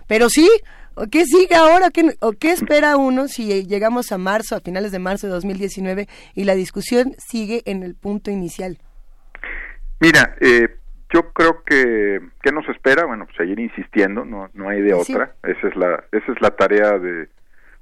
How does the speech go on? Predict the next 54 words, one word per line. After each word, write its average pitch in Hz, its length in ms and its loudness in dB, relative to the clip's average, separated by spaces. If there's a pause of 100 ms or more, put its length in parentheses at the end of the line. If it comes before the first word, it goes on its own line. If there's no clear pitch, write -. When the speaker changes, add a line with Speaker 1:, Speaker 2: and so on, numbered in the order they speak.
Speaker 2:
pues, 370 180 -6
de, 262 80 -6
Speaker 1:
Sí. 156 160 -14
Speaker 2:
de 180 100 -2
la 113 100 2
academia, 92 440 -8
de 90 60 -8
la 80 140 -10
sociedad 98 280 -6
civil, 85 220 -4
de 87 100 -2
la 76 100 -2
prensa, 85 440 -6
¿no? 123 180 -10
Pues - 140 -18
de, 92 100 0
digamos, 101 320 -2
de 104 80 2
todo 127 260 4
aquel 117 280 0
que - 120 -16
quiera 104 300 0
llevar 92 280 -2
al 95 120 -2
país 87 340 -4
más 90 180 -6
lejos, - 280 -6 (160)
¿no? 175 160 -8
Esa 123 200 -6
es - 120 -8
nuestra 85 320 -8
chamba. 80 340 -8 (760)
Pero 311 220 4
creo - 180 -4
que 277 100 0
algo 240 280 -2
sí 190 120 -8
cambió, 113 420 0
Luisa, 98 420 -2
y, 92 240 -8 (140)
y 117 340 -10
yo, 160 300 2 (140)
yo, 208 320 -4
o - 80 -14
sea, - 120 -6
estoy 185 180 -2
convencido 131 840 -2 (260)
Speaker 1:
Ujú. 214 180 -10
Speaker 2:
de 127 120 4
que 131 120 -4
incluso 151 420 -4
el 151 80 -4
resultado 113 560 2
electoral 104 720 0